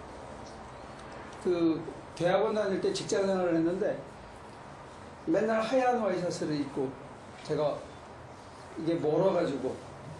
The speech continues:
그 한양대학 있는 데서 오토바이를 타고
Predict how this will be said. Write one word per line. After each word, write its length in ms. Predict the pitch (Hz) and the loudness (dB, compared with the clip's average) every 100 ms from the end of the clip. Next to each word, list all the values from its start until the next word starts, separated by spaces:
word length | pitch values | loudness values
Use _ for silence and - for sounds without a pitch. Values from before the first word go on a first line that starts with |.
| - | -6
그 120 | - 135 | -2 -2
한양대학 640 | 135 226 226 220 208 180 170 | 0 2 2 4 4 4 4
있는 220 | 156 151 | 4 2
데서 240 | 135 131 143 127 | 2 2 0 2
오토바이를 560 | 151 160 170 170 156 156 | 2 4 4 4 2 0
타고 340 | 147 131 143 | 0 0 -2